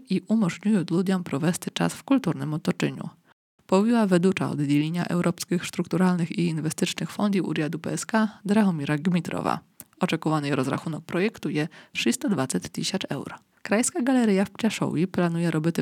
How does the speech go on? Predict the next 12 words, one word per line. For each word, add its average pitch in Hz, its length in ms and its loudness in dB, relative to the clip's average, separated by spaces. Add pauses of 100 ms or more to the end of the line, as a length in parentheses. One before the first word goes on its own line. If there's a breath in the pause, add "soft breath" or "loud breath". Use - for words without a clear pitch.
projekt 151 500 -2
i 185 40 0
z 165 60 -4
Zakarpackim - 680 0
Obłasnym 196 440 0
Chudожnym 175 480 -2
Muzeum 156 500 2
imienia 185 260 2
Józefa - 360 0
Bokszaja 160 480 -2
w 165 60 -8
Użhorodzie. 160 560 0